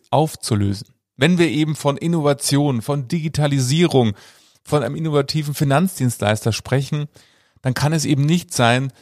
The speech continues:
dass es heute noch, zweitausenddreiundzwanzig, Menschen gibt, die keine Möglichkeit haben, von ihrem Laptop oder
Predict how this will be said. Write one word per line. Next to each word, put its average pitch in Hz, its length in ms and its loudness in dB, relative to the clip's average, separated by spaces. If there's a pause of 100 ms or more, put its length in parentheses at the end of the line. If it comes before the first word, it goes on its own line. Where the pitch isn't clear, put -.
(300)
dass 131 200 0
es - 320 -2
heute 151 360 2
noch, 117 360 2 (120)
zweitausenddreiundzwanzig, 123 1300 0 (280)
Menschen 143 440 0
gibt, 139 300 -4 (380)
die 135 360 0 (100)
keine 135 240 2
Möglichkeit 123 640 0
haben, 120 440 0 (260)
von 127 420 0 (100)
ihrem 107 520 2 (120)
Laptop 120 720 0
oder 110 560 0